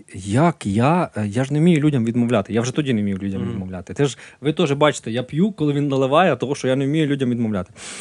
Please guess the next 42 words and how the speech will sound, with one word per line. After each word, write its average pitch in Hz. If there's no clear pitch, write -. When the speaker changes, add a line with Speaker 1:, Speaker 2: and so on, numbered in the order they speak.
Speaker 1:
Як 123
я, 160
е, 123
зможу 139
колись 127
розійтися 113
з -
кимось, 110
якщо 110
мені 113
не 117
буде 117
подобатись 107
там, 98
чи -
Speaker 2:
Мгм. 123
Speaker 1:
перестане 117
подобатись 98
дівчина? 117
Це 113
я, 101
мені 135
п'ятнадцять 104
років, 143
я 160
нагадую. 143
Я 123
такий 127
сиджу 127
і 151
думаю: 95
«От 110
якщо 131
в 214
мене 160
колись 135
буде 120
дівчина», 101
ну, 117
це 95
ще 98
якщо, 98